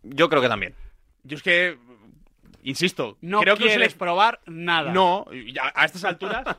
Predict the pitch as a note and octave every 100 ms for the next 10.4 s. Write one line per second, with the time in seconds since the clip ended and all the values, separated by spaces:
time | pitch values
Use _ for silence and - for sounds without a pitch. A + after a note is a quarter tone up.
0 | - - C#3+ D#3+ G3 E3 A3 G#3 G3 D3
1 | C#3 C3 B2 D3 D#3+ G3 C#3+ C#3+ G3+ E3
2 | E3 A3+ E4 - _ _ _ - A3 _
3 | _ _ _ A#2+ - A2 G#2 F#2+ F#2 F#2
4 | F2+ _ - A#2+ C3 A#2 G#2+ - - A2+
5 | G#2+ G2 G2 D3+ B3 G#3+ A3 C3+ C3 A#2
6 | C3 C#3+ C3 B2 C3 A#2+ A#2+ B2+ A2+ -
7 | G2 G#2 B2 - G#2+ G2+ - - A#2+ A#2+
8 | C3 B2 B2+ D3 C#3+ C#3+ C3+ C#3+ D3+ D3
9 | C#3 C3 C3 C#3 C#3 D3 G#2 C#3+ _ B2
10 | A#2+ C3+ D3+ C3+